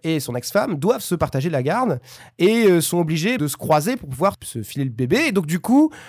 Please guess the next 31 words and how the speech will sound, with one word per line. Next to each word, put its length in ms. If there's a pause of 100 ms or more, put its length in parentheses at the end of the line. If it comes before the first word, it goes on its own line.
(120)
petit 300
à 60
petit, 560
ils 80
passent 200
de 160
plus 180
en 60
plus 160
de 60
temps 160
ensemble. 580 (300)
Lui 320
a 140
beaucoup 480
de 80
mal 160
au 40
début 360
et 20
finalement 320
lui 140
dit : « 120
J'ai 160
vraiment 300
envie 180
de 60
te 80
parler 260
du 120
fait 360